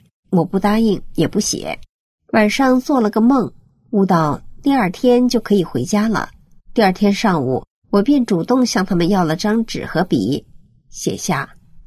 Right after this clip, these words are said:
“路漫雾蒙，烟雾缭绕，清者自清，浊者自浊，路再难，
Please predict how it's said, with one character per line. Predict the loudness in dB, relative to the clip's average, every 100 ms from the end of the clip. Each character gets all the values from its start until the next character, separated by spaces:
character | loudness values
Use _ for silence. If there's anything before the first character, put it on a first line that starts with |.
| -6
“路 | 0 4
漫 | 4 4 4 2
雾 | 2 2
蒙， | 2 2 2 -2 -4 -20 -4
烟 | 2 4 4
雾 | 4 4
缭 | 4 2
绕， | 2 2 0 -2 -10 -10
清 | -2 0 0
者 | 0
自 | -2 -2 -2
清， | 0 0 0 -2 -8 -20 _ 0
浊 | 2 4
者 | 2 -2 -4
自 | -4 -2
浊， | -2 -2 -2 -2 -8 -20 -6
路 | 2 2
再 | 2 2 0
难， | 0 -2 -2